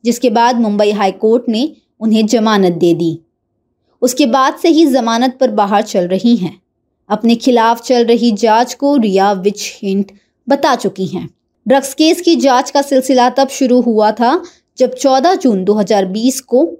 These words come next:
बॉलीवुड एक्टर सुशांत सिंह राजपूत का शव बांद्रा के उनके घर से मिला था। सीबीआई उनके मौत की जांच कर रही है। हालांकि मुंबई पुलिस ने इसे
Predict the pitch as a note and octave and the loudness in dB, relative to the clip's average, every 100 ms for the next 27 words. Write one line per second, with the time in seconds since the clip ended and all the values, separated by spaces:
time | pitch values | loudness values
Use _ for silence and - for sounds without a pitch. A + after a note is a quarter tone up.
0 | - G#3 G#3 G#3+ G#3 G3+ G3 - A#3+ C#4 | -2 0 2 2 2 0 -4 -2 0 0
1 | - A#3 A3 A3 A3 A3 G3+ G3 F#3 F#3 | 0 -4 -4 -2 -4 -2 -2 0 0 -2
2 | - C4 - F#3 - F3+ A3+ _ _ _ | -4 -4 -2 -4 -2 -4 -4 _ _ _
3 | _ _ F#3+ A3 A#3 A#3+ D#4+ E4 D#4+ A3+ | _ _ -4 -2 0 2 2 2 2 2
4 | G#3+ G#3 F#3+ G#3+ A3+ C#4 B3 A#3+ A#3 A#3+ | 0 -2 -2 -2 -2 0 2 2 0 -2
5 | B3 - _ _ _ _ _ _ - A#3 | -6 -6 _ _ _ _ _ _ -2 2
6 | B3 A#3+ B3+ C#4 A3 G#3+ G#3+ G3+ G#3 A#3+ | 2 2 2 0 -2 -4 -2 0 -2 -2
7 | - A3+ F3+ G3 F#3+ F#3+ - A#3+ A3+ F3 | -4 -6 -4 -2 -2 -4 0 2 2 0
8 | F#3 F#3 E3 - _ _ _ _ _ B3+ | -4 -6 -10 -14 _ _ _ _ _ 0
9 | D4 D4 D4 C#4+ C4+ C#4+ C#4+ C4+ D4+ D#4 | 0 2 2 2 2 0 0 0 0 0
10 | D#4 F#4 A3+ - G#3 C#4+ - | -2 -2 -6 -2 -2 -2 -6